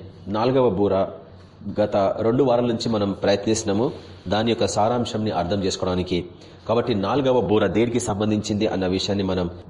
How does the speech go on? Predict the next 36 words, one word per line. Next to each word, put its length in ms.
రెండు 200
వారాల 200
నుంచి 160
ధ్యానిస్తున్నాం. 500
Almost 380
ఈ, 300
ఈ 80
వారానికి 420
ముగిస్తుంది. 520
ఇది 140
ముగించిందంటే 680
వచ్చే 240
వారం 280
మనం 220
మూడవ 420
బూరకి 340
వెళ్ళిపోతాం. 500
మూడవ 240
బూర 200
ఎక్కువ 420
కష్టంతో 360
కూడింది 300
కాదు, 280
అదొక 220
వన్ 240
వీక్ 200
తో 60
అయిపోతుంది 460
అది. 200
కాబట్టి 460
బూరల 580
తీర్పు 300
అన్న 180
అంశంలో 360
మనం 200
ముగించుకుంటే 600